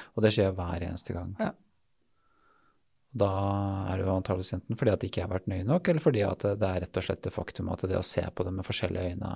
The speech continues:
Speaker 1: er, er, eh, veldig nyttig, og antageligvis en kombinasjon av de to
Speaker 2: Ja.
Speaker 1: tingene.
Speaker 2: Og igjen, altså, det, Journal Club, det er virkelig, virkelig gøy å følge med på. Det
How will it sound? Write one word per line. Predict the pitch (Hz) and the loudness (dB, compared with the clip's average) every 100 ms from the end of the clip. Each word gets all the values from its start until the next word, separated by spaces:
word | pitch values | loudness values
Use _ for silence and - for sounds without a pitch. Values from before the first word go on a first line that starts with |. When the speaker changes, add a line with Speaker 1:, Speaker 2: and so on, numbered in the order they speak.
| - | -6
Speaker 1:
er, | 117 _ _ - - - - - _ _ 95 | -10 _ _ -20 -20 -20 -20 -20 _ _ -6
er, | 95 - | -6 -4
eh, | 90 92 90 92 95 95 104 | -4 -4 -4 -6 -6 -6 0
veldig | 101 95 104 | 2 2 2
nyttig, | 101 - 151 | 4 6 6
og | 123 107 110 107 | 8 6 4 2
antageligvis | 104 92 - | 0 -2 -2
en | 104 | -4
kombinasjon | - 92 95 - - 90 | -2 -2 -2 -2 -4 -2
av | - | -4
de | - | -6
to | - | -6
Speaker 2:
Ja. | - | -6
Speaker 1:
tingene. | 110 107 104 _ _ _ _ _ - - - - | -4 -6 -10 _ _ _ _ _ -20 -20 -14 -2
Speaker 2:
Og | 160 | 0
igjen, | 147 170 151 | 2 0 -2
altså, | - 135 | -4 -4
det, | 139 147 143 139 165 156 - _ | -2 0 0 -2 -4 -8 -16 _
Journal | - 147 156 | -4 -2 2
Club, | 165 165 | 2 4
det | 156 | 4
er | 156 156 | 4 4
virkelig, | 160 156 - 180 | 2 0 -6 -2
virkelig | 165 143 - 156 | 0 0 -2 0
gøy | 143 147 | 2 2
å | |
følge | 151 139 | 0 -2
med | 131 - | -4 -4
på. | 147 | -6
Det | 156 | -2